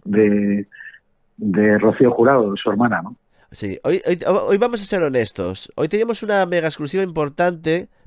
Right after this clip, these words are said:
Speaker 2: pero vamos a tener que dejarla de momento en stand-by por una cosa, ¿vale? No vamos a decir nada de momento.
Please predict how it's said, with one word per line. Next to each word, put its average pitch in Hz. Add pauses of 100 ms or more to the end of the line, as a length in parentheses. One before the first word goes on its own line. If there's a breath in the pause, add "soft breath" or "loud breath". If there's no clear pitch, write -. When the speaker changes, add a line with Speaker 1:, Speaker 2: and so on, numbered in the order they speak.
(340)
Speaker 2:
pero 151
vamos 175
a -
tener 196
que 185
dejarla 170
de 170
momento 143
en 156
stand-by 110
por 104
una 110
cosa, -
¿vale? 131
No 127
vamos 123
a 117
decir 117
nada 120
de 104
momento. 151